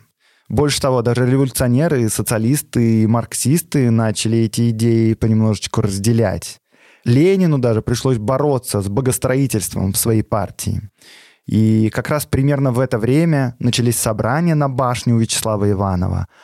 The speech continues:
А Иванов угорал по дионисийству и по всяким экстатическим культам. И, короче, вот вам воспоминания друга Блока Евгения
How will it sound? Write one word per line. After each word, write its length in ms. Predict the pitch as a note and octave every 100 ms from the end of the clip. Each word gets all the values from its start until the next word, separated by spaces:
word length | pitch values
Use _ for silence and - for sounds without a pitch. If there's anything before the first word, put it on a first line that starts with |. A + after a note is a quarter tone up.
| _ -
А 220 | A2 A#2
Иванов 420 | A#2 D#3+ D3 -
угорал 500 | B2+ C3 C3 B2+ A#2
по 140 | -
дионисийству 920 | G#2+ A2 G#2+ G#2 - E3+ F3 - B2 A#2+
и 40 |
по 120 | G#2+
всяким 360 | G#2 A2+ A2 G#2+
экстатическим 720 | - A#2 A2+ G#2+ G2 - G2
культам. 640 | - F3 E3+ D#3 C3+ A#2 - - - _
И, 120 | B2 B2+
короче, 520 | C#3+ C3+ A#2 - E2 -
вот 240 | A#2+ D#3
вам 160 | C#3 C3
воспоминания 720 | C#3 - C3 C#3 D3 C#3 B2+
друга 520 | A2+ E3+ F#3+ C3+ G#2
Блока 600 | A#2+ B2 E3+ G3+ G3+ G#3
Евгения 560 | B2+ A2+ A#2+ D#3+ C#3